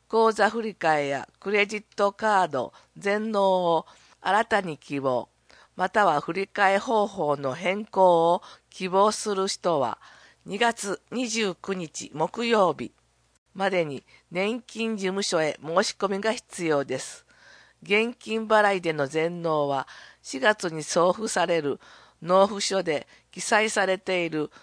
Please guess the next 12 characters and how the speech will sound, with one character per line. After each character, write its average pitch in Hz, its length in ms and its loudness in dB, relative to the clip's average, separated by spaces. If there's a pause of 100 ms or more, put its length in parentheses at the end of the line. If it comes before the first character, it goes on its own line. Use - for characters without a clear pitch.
(140)
納 196 280 0
付 226 260 -8
期 214 180 -14
限 180 260 0
ま 147 120 0
で 147 140 -2
に、 127 220 -10 (680)
金 220 380 -4
融 208 200 -2
機 220 140 -16
関 160 360 2
や 139 220 -8